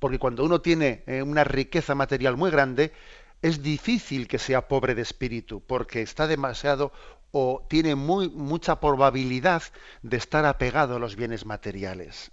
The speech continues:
¿eh? Eh, por eso la pobreza de espíritu y la pobreza material,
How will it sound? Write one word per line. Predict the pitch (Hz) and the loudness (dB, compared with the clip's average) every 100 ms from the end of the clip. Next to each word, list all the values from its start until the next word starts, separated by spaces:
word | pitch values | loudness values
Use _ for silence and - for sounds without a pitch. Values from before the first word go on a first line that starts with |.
| - | -12
¿eh? | 131 165 - - - - - | -12 -12 -16 -20 -20 -18 -16
Eh, | 117 110 | -16 -8
por | 117 | -6
eso | 131 143 147 | -2 0 0
la | 135 117 | 0 -2
pobreza | 127 131 147 156 | 0 0 0 0
de | 156 | 0
espíritu | - 151 147 - 135 | -2 -2 -2 -4 -4
y | 135 | 0
la | 127 127 | 0 0
pobreza | 120 143 143 147 | -2 -2 0 0
material, | 147 147 139 135 | 0 0 2 0